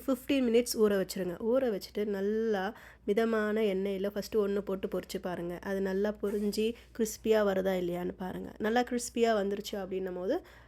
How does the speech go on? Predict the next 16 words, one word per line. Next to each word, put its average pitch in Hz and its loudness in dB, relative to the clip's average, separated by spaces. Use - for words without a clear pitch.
எல்லாம் 233 4
மிச்சம் 233 2
இருக்கிறதையும் 214 0
ஒவ்வொரு 196 2
பேட்ச் 190 -4
பேட்சா 202 -2
போட்டு 196 -2
நல்லா 196 -2
பொரிச்சு 190 -4
எடுத்துருங்க. 180 -8
பொரிச்சு 247 0
எடுத்துட்டிங்கன்னா, 196 -2
நம்மளோட 190 -6
சுவையான, 190 -2
கிறிஸ்பியான, 196 -2
கிரன்ச்சியான, 220 0